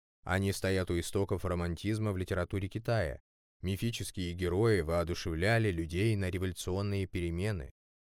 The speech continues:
вселяли веру и придавали смелости и упорства для преобразования мира.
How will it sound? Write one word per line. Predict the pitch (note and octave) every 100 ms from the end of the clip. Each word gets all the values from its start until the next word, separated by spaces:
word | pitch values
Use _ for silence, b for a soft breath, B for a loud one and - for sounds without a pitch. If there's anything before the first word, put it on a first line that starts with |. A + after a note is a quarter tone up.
| _
вселяли | - - F#2 F2+ A2 G2
веру | D#2+ D2+ A2 A2 E2 - _ _ _ -
и |
придавали | F#2 G2 F#2 G2+ G#2+
смелости | F2 - E2+ B2 B2 B2 - G#2+
и | A2+ A2
упорства | E2+ - E2 B2 - - A#2 A2+ b b
для | F#2 A2
преобразования | A2+ F#2+ F#2 F2+ F#2 F2+ F2+ E2 D#2+
мира. | D#2+ C#2 B1+